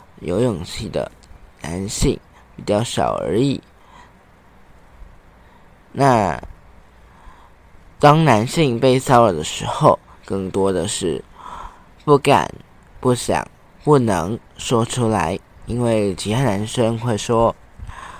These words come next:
：“呃，你赚到吧？”或者是“你这样很阳刚欸，很娘欸”等等来看待男性。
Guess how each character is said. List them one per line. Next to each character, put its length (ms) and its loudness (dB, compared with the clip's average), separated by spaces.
：“呃， 180 -12
你 180 -4
赚 220 2
到 180 8
吧？” 300 4
或 80 -4
者 60 -2
是 280 -2
“你 160 -4
这 160 -4
样 260 2
很 200 -6
阳 120 -2
刚 200 4
欸， 200 6
很 240 -4
娘 260 -4
欸” 180 2
等 260 -6
等 200 -4
来 180 -6
看 240 -4
待 140 -4
男 240 -10
性。 240 -6